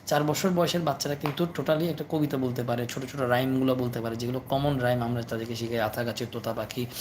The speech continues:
সেগুলো বলতে পারে। অথবা দেখা যায় যে আপনার, আহ, বাচ্চারা এই বয়সে দেখা যায় যে টুইঙ্কেল টুইঙ্কেল লিটল স্টার বললে সেগুলো কিন্তু বলতে পারে। তাহলে এই যে বিষয়গুলো,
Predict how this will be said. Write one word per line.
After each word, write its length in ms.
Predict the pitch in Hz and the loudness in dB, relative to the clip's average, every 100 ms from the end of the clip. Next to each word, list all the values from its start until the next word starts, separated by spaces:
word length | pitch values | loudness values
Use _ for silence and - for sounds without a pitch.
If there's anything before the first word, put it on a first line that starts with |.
| - - - | -6 -6 -4
সেগুলো 340 | - 156 160 165 | 2 4 6 6
বলতে 260 | 151 139 | 4 2
পারে। 240 | 131 127 131 | 2 2 2
অথবা 300 | 127 139 143 | 0 2 2
দেখা 220 | 127 123 | 0 -2
যায় 140 | 131 | -2
যে 80 | 127 | 0
আপনার, 300 | 120 120 117 | 0 2 0
আহ, 580 | 113 - - - 131 131 | 0 -8 -10 -8 0 2
বাচ্চারা 260 | 127 127 131 | 4 2 2
এই 100 | 131 | 2
বয়সে 300 | 123 123 135 | 2 2 0
দেখা 200 | 127 131 | 0 0
যায় 100 | 131 | 0
যে 80 | 135 | 0
টুইঙ্কেল 400 | 135 139 143 135 | -2 0 0 0
টুইঙ্কেল 400 | 131 131 139 131 | 0 0 0 0
লিটল 260 | 123 135 | 0 0
স্টার 300 | 131 - 131 | 0 2 2
বললে 280 | 123 120 131 | 0 -2 -2
সেগুলো 260 | - 127 127 | -2 -2 -2
কিন্তু 220 | 131 135 | -2 -2
বলতে 280 | 135 131 123 | 0 0 0
পারে। 140 | 120 | -2
তাহলে 200 | 127 165 - | 0 0 6
এই 140 | 180 | 6
যে 120 | 185 | 6
বিষয়গুলো, 640 | 190 165 180 170 170 220 | 4 2 2 4 6 4